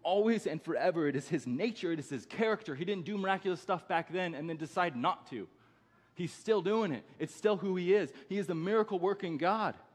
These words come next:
Do you need a miracle? Do you need God to show up in your life?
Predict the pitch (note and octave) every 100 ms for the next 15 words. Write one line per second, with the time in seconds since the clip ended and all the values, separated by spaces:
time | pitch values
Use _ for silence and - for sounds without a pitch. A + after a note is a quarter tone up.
0 | _ _ _ _ _ _ C#3 G3+ G#3+ G#3
1 | G3 F#3 G#3+ G3 E3 D3 E3+ G#3 D#3 E3+
2 | G#3 F3 - G3 G#3 - D#3+ E3 E3+ G3